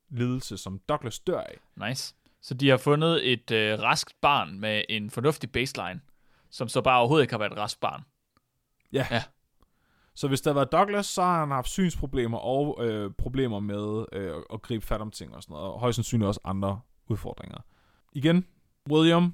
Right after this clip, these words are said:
Speaker 1: som var det her barn, der ikke havde den her lidelse, passer også perfekt på beskrivelsen, og passer bedre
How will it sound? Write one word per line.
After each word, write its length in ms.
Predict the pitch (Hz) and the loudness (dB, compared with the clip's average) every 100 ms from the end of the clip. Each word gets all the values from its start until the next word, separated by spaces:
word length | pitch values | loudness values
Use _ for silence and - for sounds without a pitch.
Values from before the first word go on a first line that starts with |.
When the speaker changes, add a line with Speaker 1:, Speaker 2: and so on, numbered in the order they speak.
| - | -4
Speaker 1:
som 400 | - 120 107 - | 0 2 2 0
var 160 | 120 113 | 2 4
det 120 | 127 | 6
her 60 | 123 | 6
barn, 220 | 120 113 | 4 0
der 60 | - | 0
ikke 160 | 202 - | 0 2
havde 140 | 131 | 2
den 120 | 120 | 4
her 100 | 117 | 2
lidelse, 540 | 113 113 110 113 101 95 - | 2 4 2 2 -4 -4 0
passer 280 | - 123 98 | 2 2 2
også 340 | 139 - - - _ - _ - | 2 0 -4 -12 _ -20 _ -6
perfekt 320 | - 127 120 - | -2 0 0 0
på 100 | 107 | 0
beskrivelsen, 600 | - - 110 90 - - - - - - - _ _ | 0 0 0 -2 -10 -16 -20 -20 -20 -20 -20 _ _
og 340 | 127 123 117 - | 0 2 2 6
passer 280 | - 127 127 | 6 8 4
bedre 560 | - 131 135 151 135 | 6 6 8 8 6